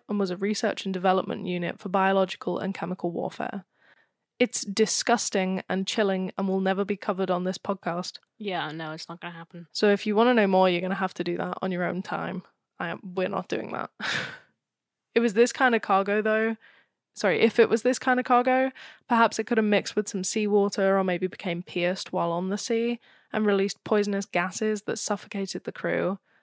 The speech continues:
Speaker 1: along the way causing frightening hallucinations and eventually blowing up the whole boat.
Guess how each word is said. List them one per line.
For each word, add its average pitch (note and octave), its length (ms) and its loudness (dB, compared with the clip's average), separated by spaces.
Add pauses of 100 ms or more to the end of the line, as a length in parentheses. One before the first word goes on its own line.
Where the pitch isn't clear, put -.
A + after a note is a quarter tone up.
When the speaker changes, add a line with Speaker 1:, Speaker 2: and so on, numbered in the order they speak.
(160)
Speaker 1:
along G#3 280 4
the A3 80 2
way F#3 240 2
causing F#3 460 0
frightening G3+ 540 0
hallucinations F3 920 -6
and F#3+ 120 -4
eventually F#3 380 -4
blowing F3 440 -2
up - 140 -6
the - 80 -4
whole - 240 -2
boat. F3 320 0